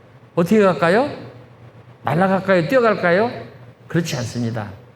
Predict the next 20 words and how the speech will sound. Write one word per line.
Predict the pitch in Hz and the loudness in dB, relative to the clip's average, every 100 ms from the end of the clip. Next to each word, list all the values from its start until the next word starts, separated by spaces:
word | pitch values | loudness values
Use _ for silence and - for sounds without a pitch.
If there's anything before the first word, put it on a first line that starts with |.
| - - | -20 -14
한 | - 214 | -4 0
발짝씩 | 175 - 131 - | 0 -2 -6 -8
가십시오. | 120 131 - - - - - - - - - - - - - | -10 -12 -14 -16 -18 -18 -20 -20 -20 -20 -20 -20 -20 -20 -12
응? | 110 - - - | -12 -12 -20 -18
천천히 | - 262 240 214 147 | -2 -2 2 2 0
가십시오. | 127 131 - - 107 - - - - _ - - | -2 -10 -12 -12 -14 -16 -20 -20 -20 _ -20 -6
가다 | 208 226 | 0 2
보면 | 208 208 240 127 - - - - - - | 2 2 2 0 -6 -14 -20 -20 -20 -16
사막이 | - 214 185 151 117 - - - - - - - - - - | -4 0 0 0 -2 -6 -18 -20 -20 -20 -20 -20 -20 -20 -12
다 | - 139 135 | -6 -4 -4
건너진다니까요. | 147 143 127 127 127 139 165 233 233 240 - - - - - - - | -2 0 0 0 0 -2 0 0 0 -4 -10 -20 -20 -20 -20 -20 -10
응? | 180 277 - - - - - - - - | -8 -8 -10 -20 -20 -20 -20 -20 -20 -14
한꺼번에 | - 311 349 311 233 247 214 - - - - - | -8 -2 2 4 6 4 2 0 -10 -16 -18 -4
날아가는 | 151 214 226 226 202 180 156 139 | 0 2 4 2 2 0 -2 -4
그런 | - 175 165 | -4 -2 0
거 | |
하지 | 151 175 | 0 0
마시고 | 185 131 - 175 165 - - - - - - | 0 -2 -2 -2 -2 -4 -16 -20 -20 -20 -4
그냥, | 151 143 110 - - - 123 | 0 0 -2 -8 -20 -20 -18
아, | - - | -14 -12